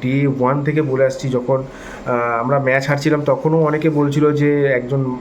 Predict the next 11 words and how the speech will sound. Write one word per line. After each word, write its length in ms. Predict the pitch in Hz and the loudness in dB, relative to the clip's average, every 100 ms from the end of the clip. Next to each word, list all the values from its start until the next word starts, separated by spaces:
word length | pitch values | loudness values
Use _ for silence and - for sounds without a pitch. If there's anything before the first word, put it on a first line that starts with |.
| 127 | -2
বাজে 360 | 117 120 143 | 0 0 0
কোচ, 440 | 139 135 131 123 - - - - - 127 | 0 0 2 0 -4 -14 -18 -18 -6 -4
but 80 | 123 - | -4 -2
তখনও 320 | 143 135 170 185 | -2 0 2 4
আমি 140 | 180 | 4
স্টিল 280 | 180 175 170 | 2 2 4
বলছিলাম 500 | 160 156 160 165 156 | 4 4 2 2 2
যে 100 | 160 | 2
যথেষ্ট 420 | 139 151 143 175 | 0 0 -2 0
ভালো 420 | 156 131 131 147 | 0 0 2 2
কোচ। 320 | - 139 139 | 2 0 0